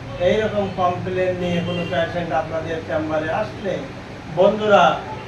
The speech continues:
উক্ত পেশেন্টকে আপনারা ডলিকস নামক মেডিসিন প্রয়োগ করবেন, রোগী অতি দ্রুত অ্যালার্জি মুক্ত হয়ে যাবে, অ্যালার্জি মুক্ত জীবনযাপন করতে পারবে। তাই বন্ধুরা আমার,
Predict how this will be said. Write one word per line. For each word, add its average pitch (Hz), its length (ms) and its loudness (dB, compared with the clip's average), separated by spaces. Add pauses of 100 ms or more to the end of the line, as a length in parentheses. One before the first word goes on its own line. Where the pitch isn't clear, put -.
(160)
উক্ত 403 460 0
পেশেন্টকে 262 560 2
আপনারা 196 540 2 (360)
ডলিকস 254 600 4
নামক 233 320 4
মেডিসিন 202 500 0
প্রয়োগ 190 360 2
করবেন, 240 460 4 (640)
রোগী 180 260 0
অতি 185 260 0
দ্রুত 196 480 -4 (420)
অ্যালার্জি 190 520 6
মুক্ত 185 380 -4 (480)
হয়ে 170 220 -2
যাবে, 160 420 0 (440)
অ্যালার্জি 180 440 4
মুক্ত 185 280 -4
জীবনযাপন 156 800 -2 (100)
করতে - 320 -10
পারবে। 139 340 -6 (760)
তাই 160 300 4
বন্ধুরা 180 320 2
আমার, 180 380 2